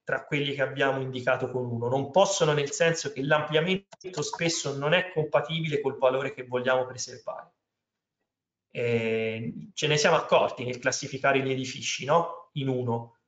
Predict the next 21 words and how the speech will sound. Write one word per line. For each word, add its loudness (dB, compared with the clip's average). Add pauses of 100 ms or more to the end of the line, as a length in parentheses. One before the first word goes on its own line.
(120)
Noi 8
abbiamo 4
trovato 4
edifici -2 (720)
dove 0
ci -2
siamo 6
accorti 4
che -8
se -4
si -4
fa 2
un 6
ampliamento 0
lo -2
si -2
snatura 2
il -2
valore 2
di -6
quell'edificio. -16